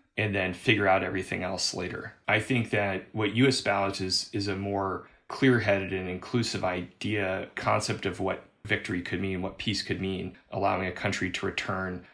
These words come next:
to industry, allow people to walk the earth in safety. But those considerations, talking to a lot of current and former military planners, are not on the table when they're using these weapons. They simply see them as, "This is the best thing to use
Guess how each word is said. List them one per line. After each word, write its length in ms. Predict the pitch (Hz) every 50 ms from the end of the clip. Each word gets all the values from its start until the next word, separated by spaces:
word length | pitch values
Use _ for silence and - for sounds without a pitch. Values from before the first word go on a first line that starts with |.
| _ _ _
to 240 | - - - 92 92
industry, 460 | 98 92 - - - - 92 92 92
allow 260 | 90 90 90 90 90 90
people 320 | - - 110 104 - 92
to 80 | 87 -
walk 460 | - - 92 90 90 95 - - - - - - - _ _ _ _ _
the 80 | - 95
earth 320 | 95 95 95 87 - -
in 80 | - -
safety. 640 | - - - 101 101 101 - - 95 90 90 - - - - - - - _ _ -
But 220 | 117 110 104 101 -
those 360 | - 120 117 127 127 131 127 -
considerations, 920 | - 131 - - 107 104 101 98 98 - - 98 95 95 92 - - - - - - _ _ _ _ _ -
talking 360 | - 135 117 110 - - 107
to 280 | 98 98 95 95 95 - - -
a 60 | 110
lot 240 | 101 95 98 95 95
of 320 | 95 98 - - - - _ -
current 300 | - - 123 110 98 95
and 80 | 92
former 240 | - 113 98 101 95
military 380 | 92 95 98 87 - 98 92 -
planners, 500 | - - 120 113 104 98 90 - - - - - - - - _ _ _
are 180 | - 101 104 104
not 440 | 104 104 104 101 101 101 95 - - -
on 240 | 101 101 95 92 92
the 60 | 92
table 380 | - - - 98 95 95 95 95
when 140 | 95 90
they're 120 | 90 87 87
using 480 | 92 92 85 - 85 82 92 90 87 - - - -
these 180 | - 90 85 -
weapons. 560 | 95 85 - - - - - - - - -
They 140 | - 95 95
simply 340 | 95 - 110 101 107 98 95
see 200 | 95 - - 101
them 280 | 98 95 92 90 - - - _ _ _ -
as, 280 | 95 98 92 87 - -
"This 180 | 127 127 -
is 120 | 127 107 104
the 80 | 110
best 240 | 98 98 95 - -
thing 220 | - 98 95 92
to 160 | - - - 92
use 380 | 95 95 90 90 92 - -